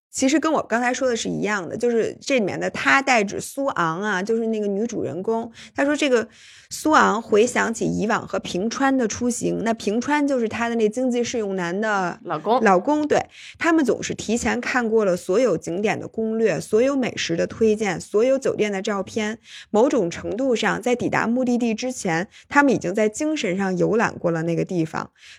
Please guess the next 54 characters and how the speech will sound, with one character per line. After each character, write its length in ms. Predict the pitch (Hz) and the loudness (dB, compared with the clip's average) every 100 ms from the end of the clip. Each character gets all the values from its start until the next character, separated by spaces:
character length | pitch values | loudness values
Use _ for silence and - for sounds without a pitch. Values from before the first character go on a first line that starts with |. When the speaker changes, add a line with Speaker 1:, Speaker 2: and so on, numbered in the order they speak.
| - | 0
Speaker 1:
之 160 | 320 | 0
后 220 | 311 349 | 2 4
的 80 | 240 | 4
一 160 | 175 185 | 2 0
切 260 | - 240 | 2 2
不 160 | 196 202 | 2 0
过 160 | 262 247 | 2 2
是 120 | 214 | 0
重 320 | - 170 208 | -4 -4 -4
逢 220 | 240 220 | -4 -6
和 120 | 240 | -2
验 340 | 262 294 262 165 | 0 0 -2 -4
证。 160 | 147 - - _ | -6 -8 -14 _
苏 240 | - - 320 | -8 0 4
昂 220 | 233 247 | 4 2
曾 220 | 254 247 | -2 -2
经 160 | 269 311 | 0 -2
喜 280 | - - - | -4 -8 -6
欢 200 | 170 185 | -4 0
那 100 | 247 | 0
种 140 | 202 | 0
安 200 | - 175 | -2 -4
全 280 | 180 170 156 | -4 -8 -6
感， 260 | 160 - - _ _ _ | -4 -4 -6 _ _ _
但 180 | 285 277 | 0 2
自 140 | 294 | 0
从 200 | 240 247 | -2 -2
认 220 | 302 254 | 0 0
识 160 | 220 208 | 0 0
了 80 | 208 | 2
艾 220 | 269 233 | 4 2
伦 220 | 190 185 | 0 -2
和 120 | 226 | -2
Alex， 600 | - 294 311 226 - - - _ | 2 2 2 0 -4 -12 -18 _
就 140 | 226 214 | 4 6
是 120 | 190 | 4
那 260 | - 202 196 | 2 2 4
个 160 | 170 | 4
一 120 | 180 | 2
个 120 | 208 226 | 2 4
老 180 | 143 | 2
外， 260 | 220 220 190 | 2 2 2
还 140 | 196 | 2
有 140 | 196 202 | 2 2
一 100 | 190 | 0
个 180 | 208 190 | 0 -2
他 140 | 220 | -2
的 100 | 214 | -2
那 100 | 214 | 0
个 80 | 208 | 2
艳 200 | 226 208 | 2 2
遇 80 | 202 | 0
对 220 | 208 196 | 2 2
象， 300 | - 185 - | 2 -2 -2